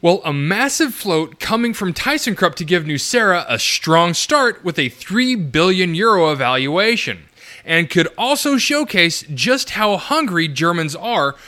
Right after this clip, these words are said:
for investing in not just green hydrogen, but green hydrogen that's rooted in Germany. To me, the hydrogen I P O market is still more of a barren wasteland than a bustling metropolis, but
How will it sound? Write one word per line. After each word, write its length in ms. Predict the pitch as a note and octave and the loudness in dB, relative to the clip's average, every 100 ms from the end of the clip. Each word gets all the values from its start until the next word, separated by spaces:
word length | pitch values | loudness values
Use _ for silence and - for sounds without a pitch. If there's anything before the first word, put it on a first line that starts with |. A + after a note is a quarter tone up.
| - | -20
for 160 | - F3+ | -4 -2
investing 580 | E3+ C3+ A3 A#3 A#3 G3 | -2 0 0 0 0 0
in 500 | E3+ F3 D#3+ D#3+ E3 | 2 2 2 0 0
not 220 | F3 E3 | 0 0
just 300 | D#3+ D#3+ C3 | -2 -2 -2
green 240 | C#3 E3+ | 0 0
hydrogen, 640 | D#3 A3 C#4 G#3 D#3 E3+ E3 | 0 2 2 0 -4 -4 -6
but 160 | E3+ | -6
green 220 | D#3 G#3+ | -2 0
hydrogen 600 | F#3 C#3 C#4+ D4 F#3 D#3 D3+ - - - | 0 0 0 0 -2 -4 -6 -14 -20 -8
that's 200 | D3 C#3 | -6 -4
rooted 560 | B2+ F3 C4+ A3 E3 | 0 4 6 6 4
in 340 | F3 - D#3 D#3 | 0 -2 -2 -2
Germany. 560 | B2+ F#3 A#3 D#3 G2+ - _ - - _ | 0 2 2 0 -4 -12 _ -20 -20 _
To 140 | - E3+ | 0 2
me, 340 | G#3+ D#4 D4 | 4 2 0
the 160 | G3+ F3+ | -2 -2
hydrogen 540 | - A#3+ C4 A3+ A3 | -2 -4 -2 -4 -4
I 160 | F3 F3 | -2 -2
P 120 | F#3+ | -2
O 80 | F3 | 0
market 320 | D#3 D3 D3 | 0 -2 -4
is 160 | C#3 | -6
still 340 | - - A#3+ A3+ | -6 0 4 4
more 340 | F3+ E3+ F3+ | 4 2 2
of 160 | D#3+ D3 | 0 -2
a 60 | |
barren 380 | B2+ D#3 E3 D3 | 0 2 2 0
wasteland 560 | E3 B3+ C4+ G3 F#3 F3+ | 0 -2 -2 -2 -2 -2
than 60 | |
a 60 | D#3 | -2
bustling 400 | C#3 D3 D#3+ C3+ | 0 -2 -4 -6
metropolis, 680 | A#2+ - B3 A#3+ B2 G#2 - | -4 0 0 0 -4 -10 -14
but 600 | A#2+ B2 D4 C#4 D3+ | -14 -2 2 2 0